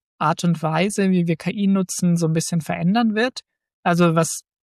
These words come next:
viele im Moment machen, ist dieses, diese dialogbasierte Nutzung. Also ich gebe irgendwas ein und dann bekomme ich eine Antwort. Ich habe eine Frage, ich bekomme eine Antwort. Dieses ganze Frage-Antwort-Spiel,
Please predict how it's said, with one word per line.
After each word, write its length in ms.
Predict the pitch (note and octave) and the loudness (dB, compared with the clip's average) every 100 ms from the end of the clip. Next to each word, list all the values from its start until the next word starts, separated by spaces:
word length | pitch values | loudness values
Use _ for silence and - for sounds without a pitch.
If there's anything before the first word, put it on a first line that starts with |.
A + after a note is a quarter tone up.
| _ _ _ - | _ _ _ -4
viele 300 | G3 G#3+ F#3+ | 0 2 4
im 80 | F3+ | 2
Moment 460 | E3 E3 G#3 A#3 | 2 2 2 0
machen, 420 | G3+ F#3+ - G3 | 0 0 0 -2
ist 200 | F#3 F3+ | -2 -2
dieses, 440 | F#3 D#3+ E3+ D3+ - _ - | 0 2 2 0 -6 _ -4
diese 180 | E3 | -2
dialogbasierte 1160 | D#3 F3 E3 D#3+ F#3+ - - D#3 D#3+ E3 D3+ D#3 | 2 4 4 4 4 0 -2 0 2 0 2 2
Nutzung. 500 | D#3 D#3+ - D#3 D3+ | 2 0 -2 -2 -2
Also 220 | - E3 | -2 -4
ich 160 | F#3 - | -6 -4
gebe 200 | F#3 - | -4 0
irgendwas 440 | F3 E3+ D#3+ D#3 - | 2 2 0 -2 -2
ein 400 | E3 F#3+ G#3+ A3 - _ _ - | 0 2 2 2 -2 _ _ -2
und 80 | E3+ | 2
dann 100 | D#3+ | 2
bekomme 320 | D#3 F3 E3+ | 2 2 2
ich 100 | D3+ | 0
eine 120 | E3+ | -4
Antwort. 400 | D#3+ D#3 E3+ E3+ | -2 -4 -6 -8
Ich 100 | - | -10
habe 100 | G3+ | -8
eine 60 | F#3 | -8
Frage, 540 | - D#3+ F3+ G3 F#3+ | -4 0 0 2 2
ich 120 | E3 | 0
bekomme 300 | - - E3+ | -6 -6 -6
eine 100 | - | -4
Antwort. 360 | E3 D#3 F3+ F3 | -6 -6 -8 -8
Dieses 320 | E3+ D#3 - | -8 -8 -6
ganze 280 | F3+ F3 F3 | 0 0 -2
Frage-Antwort-Spiel, 1300 | - D#3 F3 F#3 - G#3+ - F#3 D#3+ - - G3 A3+ | -2 0 2 0 0 -2 0 -2 -2 -2 2 4 2